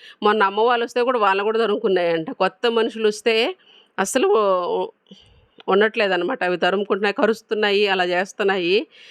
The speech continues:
మన ఇంటి దగ్గర కూడా ఉంటుంది కుక్క ఒకటి, అది కూడా తరుముకుంటుంది. కొత్త వాళ్ళని, అంటే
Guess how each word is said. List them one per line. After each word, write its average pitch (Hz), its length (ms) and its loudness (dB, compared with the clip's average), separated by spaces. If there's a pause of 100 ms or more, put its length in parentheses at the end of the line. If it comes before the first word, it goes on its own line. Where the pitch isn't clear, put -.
(140)
మన 196 140 2
ఇంటి 208 160 0
దగ్గర 220 240 2
కూడా 202 160 0
ఉంటుంది 185 280 -2
కుక్క 254 300 -6
ఒకటి, 190 440 -2
అది 214 260 0
కూడా 240 200 0
తరుముకుంటుంది. 214 640 0
కొత్త 226 300 -4
వాళ్ళని, 214 340 2
అంటే 196 320 -2